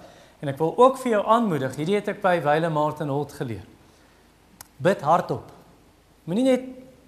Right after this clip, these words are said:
in jou gedagtes bid nie. Dit is nie sonde om in jou gedagtes te bid nie. Jona het dit gedoen toe hy onder die water was. Hy kon nie hardop bid nie. Hy was besig om te verdrink. En toe kom die vis en die Here red hom deur daai vis. Ehm, maar bid hardop.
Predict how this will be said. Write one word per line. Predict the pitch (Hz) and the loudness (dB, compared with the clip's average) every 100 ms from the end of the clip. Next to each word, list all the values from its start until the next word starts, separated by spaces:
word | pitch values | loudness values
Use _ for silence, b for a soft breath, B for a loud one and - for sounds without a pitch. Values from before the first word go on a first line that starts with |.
| - 185 | -8 0
in | 185 | 0
jou | |
gedagtes | 185 170 175 - 160 - | 2 4 4 2 -8 -6
bid | 123 - | -8 -8
nie. | - _ b b b b | -20 _ b b b b
Dit | 190 | -4
is | 302 | 0
nie | 269 | 0
sonde | - 269 269 | 4 4 4
om | 233 | 2
in | 180 | -2
jou | 147 | -4
gedagtes | 135 123 - 117 - | -4 -6 -6 -16 -14
te | |
bid | 110 110 180 | -12 -12 -14
nie. | 175 | -4
Jona | 160 214 208 | 0 4 4
het | 185 | 4
dit | 175 170 | 0 -4
gedoen | 160 170 | -4 -6
toe | 170 156 | -2 -2
hy | 151 | 0
onder | 165 | -2
die | 156 127 | -2 0
water | 151 208 196 | 2 2 0
was. | 127 160 - | -2 -6 -8
Hy | 127 | -8
kon | 185 208 | -2 2
nie | 165 | 4
hardop | 147 143 123 | 4 -2 -4
bid | 117 214 | -6 -4
nie. | 214 | -6
Hy | - - - | -8 -20 -20
was | - 170 | -4 -2
besig | 165 | -2
om | 160 | -2
te | 151 | -4
verdrink. | 151 156 190 185 - - b b b b b 135 | -2 4 4 2 -10 -20 b b b b b -12
En | 120 | -10
toe | 147 | -6
kom | 165 | -4
die | 143 | -2
vis | 180 185 - - 139 | 2 2 0 -14 -14
en | 143 | -10
die | 127 | -4
Here | 139 147 143 | -2 0 0
red | 151 160 | 0 -2
hom | 143 | -2
deur | 143 | 0
daai | 139 131 | 0 0
vis. | 190 185 - - _ b b b b _ | -4 -6 -10 -20 _ b b b b _
Ehm, | - 143 143 143 - | -2 -2 -2 -6 -4
maar | 165 160 | -2 0
bid | 262 | 0
hardop. | 180 208 220 143 - | 6 4 4 -6 -8